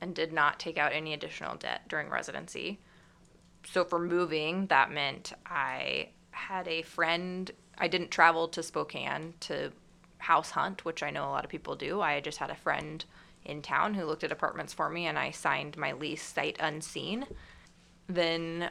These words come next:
I packed everything up myself in a moving truck with the help of family friends, and we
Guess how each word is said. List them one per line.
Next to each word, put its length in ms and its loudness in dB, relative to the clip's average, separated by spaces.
I 800 4
packed 360 2
everything 460 4
up 160 4
myself 580 4
in 140 -2
a 80 -2
moving 400 -2
truck 400 0
with 340 0
the 160 0
help 260 2
of 160 2
family 360 0
friends, 440 2
and 240 -4
we 460 -4